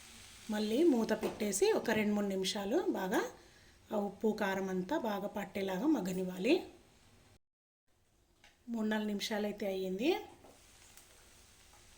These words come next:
కర్రీ స్మెల్ అయితే అద్భుతంగా వస్తుంది. పెసరపప్పు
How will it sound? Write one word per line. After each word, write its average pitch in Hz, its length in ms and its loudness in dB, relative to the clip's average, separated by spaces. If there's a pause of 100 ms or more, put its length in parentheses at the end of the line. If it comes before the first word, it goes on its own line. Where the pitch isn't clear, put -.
(160)
కర్రీ 208 240 -6 (640)
స్మెల్ 208 380 -2
అయితే 208 200 -2 (460)
అద్భుతంగా 202 560 -8
వస్తుంది. 202 380 0 (2250)
పెసరపప్పు 220 500 -4